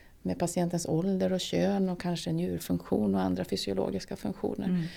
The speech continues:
Speaker 1: Så en, liksom en helhetsbedömning av hur rimlig och bra är läkemedelsbehandlingen, och sen så formulerar vi då,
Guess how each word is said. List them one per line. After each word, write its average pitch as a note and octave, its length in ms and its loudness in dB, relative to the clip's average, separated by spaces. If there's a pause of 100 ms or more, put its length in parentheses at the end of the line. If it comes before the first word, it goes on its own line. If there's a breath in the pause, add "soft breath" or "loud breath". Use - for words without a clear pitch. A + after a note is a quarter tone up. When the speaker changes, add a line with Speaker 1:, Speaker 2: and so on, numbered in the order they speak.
(140 loud breath)
Speaker 1:
Så - 120 2
en, F#3+ 80 8
liksom F#3+ 260 4
en G3 80 4
helhetsbedömning G3 1000 6
av E3 320 4 (440 loud breath)
hur G3 160 12
rimlig F3+ 400 8
och F3 100 10
bra E3 220 10
är E3 180 8
läkemedelsbehandlingen, F3 1080 2
och F3 200 0
sen F3 360 2 (260)
så F#3+ 580 6 (480 loud breath)
formulerar A3 580 8
vi G#3 140 6
då, E3 320 8